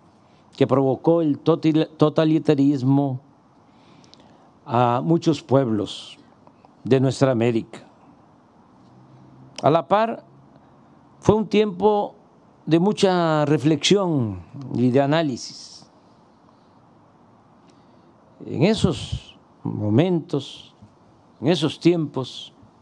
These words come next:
surgió nuestra convicción en favor de la transformación por la vía pacífica y electoral, con el ejemplo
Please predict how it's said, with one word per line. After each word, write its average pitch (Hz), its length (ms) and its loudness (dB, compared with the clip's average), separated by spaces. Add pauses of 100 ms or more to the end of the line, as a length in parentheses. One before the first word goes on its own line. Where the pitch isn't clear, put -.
(560)
surgió 185 680 0 (960)
nuestra 151 880 0
convicción 160 720 0 (1200)
en 131 100 -4
favor 165 340 2
de 160 120 2
la 139 220 0
transformación 143 880 0
por 156 180 0
la 139 160 2
vía 165 380 0
pacífica 160 920 0 (840)
y 143 160 2
electoral, 151 720 0 (3000)
con 131 200 2
el 131 100 0
ejemplo 156 580 0